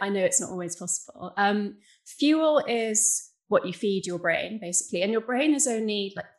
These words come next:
four or five kilos. It's a tiny percentage of your body weight, but it's the hungriest organ in your body. It uses up twenty percent of what you've eaten during the day whilst you're asleep,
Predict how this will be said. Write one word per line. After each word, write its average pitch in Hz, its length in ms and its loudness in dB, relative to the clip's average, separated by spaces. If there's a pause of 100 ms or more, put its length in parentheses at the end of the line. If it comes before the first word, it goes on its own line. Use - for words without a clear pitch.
four 226 200 4
or 208 60 2
five 202 300 -2
kilos. 180 380 0
It's - 120 2
a 196 100 -10
tiny 240 300 0
percentage 208 540 -6
of 185 100 -6
your 196 80 -2
body 202 300 -2
weight, - 400 -8 (560)
but 226 100 4
it's 196 140 2
the 214 80 0
hungriest 220 580 2
organ 208 300 -2
in 170 100 -4
your 175 100 -8
body. 175 440 -6 (720)
It - 100 0
uses 262 380 6
up - 180 0
twenty 269 420 0
percent 196 460 0
of 175 80 -8
what 196 160 -2
you've 202 140 -4
eaten 208 340 -4
during 185 280 -6
the 196 40 -8
day 180 400 0
whilst 185 380 -2
you're 175 100 -4
asleep, - 560 -4